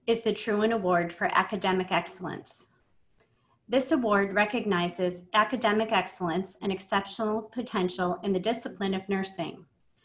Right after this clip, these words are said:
It is presented to the nursing student with the highest overall grade point average. The award is supported by the Benjamin and Juliet Truen Memorial Endowed Fund, which was established by the nursing pro-,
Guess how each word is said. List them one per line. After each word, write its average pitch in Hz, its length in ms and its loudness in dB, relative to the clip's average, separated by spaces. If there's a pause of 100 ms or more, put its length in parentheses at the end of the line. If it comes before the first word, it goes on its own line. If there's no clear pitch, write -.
(240)
It 226 140 4
is 226 140 -2
presented 233 600 2
to 226 120 -4
the 196 100 0
nursing 208 440 2
student 175 460 -4
with 196 140 -4
the 190 60 2
highest 202 580 -2
overall 185 520 0
grade 185 360 0
point 170 200 -2
average. - 580 -12 (680)
The 226 160 0
award 214 360 2
is 262 80 0
supported 196 640 0
by 185 100 0
the 180 140 -2
Benjamin 214 680 0
and 196 140 0
Juliet 196 460 -2
Truen 202 540 -2 (140)
Memorial 196 520 2
Endowed 190 440 2
Fund, 170 440 -2 (340)
which 214 220 -4
was 208 180 -2
established 208 760 2
by 196 100 0
the 190 100 -2
nursing 208 440 -2
pro-, 196 240 -4